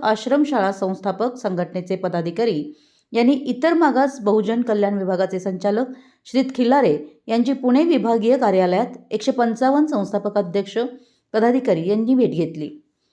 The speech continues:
यावेळी आश्रमशाळेसंदर्भात येणाऱ्या अडचणींवर चर्चा केली. यामध्ये प्राधान्याने कर्मचारी वैयक्तिक मान्यता देणे, अनुदानात वाढ करणे, अनुदान वेळेवर मिळणे,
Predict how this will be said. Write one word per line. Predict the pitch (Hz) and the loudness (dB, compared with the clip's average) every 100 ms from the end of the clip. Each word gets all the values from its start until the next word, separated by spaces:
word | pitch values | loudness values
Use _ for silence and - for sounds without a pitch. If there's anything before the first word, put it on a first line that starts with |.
| _ - | _ 0
यावेळी | 254 302 | 2 4
आश्रमशाळेसंदर्भात | 262 262 302 302 311 302 262 233 233 269 | 2 2 0 2 0 2 2 2 0 0
येणाऱ्या | 226 202 202 | 0 0 -2
अडचणींवर | - 190 208 202 214 214 254 | -2 -4 -2 -2 -2 -2 -4
चर्चा | 247 196 180 190 | 0 -2 -2 -4
केली. | 202 226 294 - _ _ _ | -2 -4 -6 -12 _ _ _
यामध्ये | 220 247 247 277 | 0 2 4 2
प्राधान्याने | 254 196 240 240 240 277 | 2 2 0 0 0 0
कर्मचारी | 262 208 233 240 240 262 262 | 0 0 0 0 0 0 -2
वैयक्तिक | 190 190 190 202 | 0 0 -2 -6
मान्यता | 190 180 180 | -4 -4 -2
देणे, | 180 190 262 285 - _ _ - | 0 0 -2 -4 -12 _ _ -2
अनुदानात | 240 254 247 247 180 | 4 6 6 2 0
वाढ | 165 | 0
करणे, | 185 202 220 277 - - _ _ - | 2 0 0 -4 -6 -20 _ _ -4
अनुदान | 240 254 247 | 4 6 6
वेळेवर | 226 196 202 240 | 4 4 4 4
मिळणे, | 254 254 | 6 6